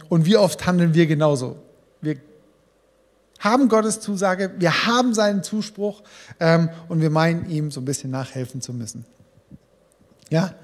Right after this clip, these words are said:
Ähm, mir ist so eingefallen, Gott hatte uns ja beiden gesagt, dass wir in Vollzeitdienst sollen, dass er uns dort haben möchte. Was hab ich gemacht als erstes oder was haben wir als erstes gemacht? Was würdest du machen,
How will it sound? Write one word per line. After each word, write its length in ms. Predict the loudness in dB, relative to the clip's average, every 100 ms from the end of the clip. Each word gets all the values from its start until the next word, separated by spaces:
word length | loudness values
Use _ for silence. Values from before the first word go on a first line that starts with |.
| -20 -20 -20 -10 0
Ähm, 540 | 2 4 2 -2 -6 2
mir 80 | 4
ist 80 | 6
so 80 |
eingefallen, 840 | 6 6 4 6 6 8 6 4 0 -10 -20 -20 2
Gott 220 | 4 4
hatte 220 | 2 2
uns 240 | 2 2 4
ja 80 | 4
beiden 320 | 4 4 2
gesagt, 400 | -2 0 -2 -2
dass 200 | -6 -2
wir 320 | 2 2 0 -8 -20 -20 -20 _ _ _ _ _ _ -18 -10
in 80 |
Vollzeitdienst 840 | 0 2 4 2 2 2 2 2 -2
sollen, 340 | 4 6 6
dass 160 | 2 -2
er 60 | -4
uns 100 | -4
dort 240 | -4 0
haben 260 | 2 4 2
möchte. 380 | 0 0 -2 -2 -10 -2
Was 200 | 0 2
hab 140 | 0
ich 160 | 0 2
gemacht 380 | 4 4 2 0
als 160 | -2
erstes 260 | 0 0 2
oder 200 | 2 2
was 120 | 0
haben 100 | 0
wir 40 |
als 100 | 2
erstes 220 | 0 -2 -2
gemacht? 340 | -2 -2 -4
Was 140 | -6 0
würdest 240 | 0 2
du 80 | 2
machen, 260 | 2 0